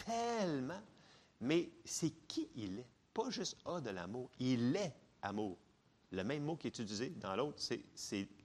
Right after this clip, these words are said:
c'est sa description de qui il est. Wow ! Quand c'est une personne est amour, tu dis beaucoup de choses. OK ? Donc,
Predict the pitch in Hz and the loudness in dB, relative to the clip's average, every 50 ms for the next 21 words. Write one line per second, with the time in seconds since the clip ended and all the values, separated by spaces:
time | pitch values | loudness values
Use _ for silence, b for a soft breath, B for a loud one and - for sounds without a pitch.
0 | - - - - - - - 113 104 - 98 87 87 92 101 190 180 - - - | -20 -20 -18 -16 -12 -10 -8 -6 -4 -2 -2 -2 0 2 4 4 4 2 0 -4
1 | - - - - - 131 143 120 90 87 - - - - - - - 101 98 95 | -4 -4 -4 -2 -2 -2 -2 -2 -2 -4 -4 -6 -12 -10 -8 -6 -4 -2 -2 0
2 | 104 90 85 90 98 104 92 - - 123 - - 120 135 127 117 123 110 - 151 | -2 0 2 2 2 2 0 -2 -6 -6 -4 -2 -2 0 2 2 2 2 2 0
3 | 151 131 B B B B B B B - 160 185 185 185 127 104 110 120 139 147 | -2 -2 B B B B B B B 6 8 8 8 6 4 2 4 6 6 6
4 | 151 143 - B B B B B B B - 117 101 120 117 117 139 120 - 110 | 6 4 0 B B B B B B B -2 0 0 2 2 0 0 0 -2 0
5 | - - 117 101 85 - - - - - - - - - - _ _ _ _ - | 4 4 4 4 4 0 -6 -16 -20 -20 -20 -20 -20 -20 -20 _ _ _ _ -14
6 | - - - 196 220 - - - B B B B B B B B - 90 87 - | -8 -4 -2 0 0 -2 -4 -8 B B B B B B B B -10 -6 4 8
7 | 120 139 185 233 247 208 139 - | 10 10 12 12 10 10 8 4